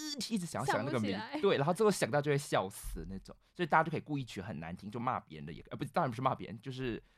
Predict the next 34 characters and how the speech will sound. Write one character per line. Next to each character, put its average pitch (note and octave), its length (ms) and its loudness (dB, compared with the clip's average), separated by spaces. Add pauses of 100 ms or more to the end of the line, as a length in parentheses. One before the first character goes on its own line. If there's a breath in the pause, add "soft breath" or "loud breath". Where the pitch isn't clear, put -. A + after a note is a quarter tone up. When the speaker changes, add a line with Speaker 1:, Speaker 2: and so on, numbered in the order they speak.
(540 soft breath)
Speaker 1:
讲 F2+ 160 -2
一 A2+ 40 -4
些 A#2+ 100 -2
笑 A#2 240 2
话 F#2 180 0
的 D#2 60 -6
也 C#2+ 60 -8
可 - 320 -6
以。 C#3 40 -6
Speaker 2:
嗯。 - 60 -8
Speaker 1:
所 - 60 -8
以 E3 60 -2
我 D#3 60 2
觉 C3 80 0
得 C3 40 0
这 D#3 80 -2
个 C3+ 60 0
游 G#2+ 100 0
戏 A#2 120 -6
还 G#2 140 -4
蛮 F#2+ 180 -4
适 A2+ 180 -10
合 G2 100 -8
一 - 80 -12
开 F2 260 -14
始 - 240 -16
的， - 140 -20
对。 - 40 -20
Speaker 2:
破 A#3 140 -4
冰 G3+ 220 -6
的 F#3+ 100 -6
时 - 140 -12
候 F3+ 160 -8
用。 G3+ 280 -10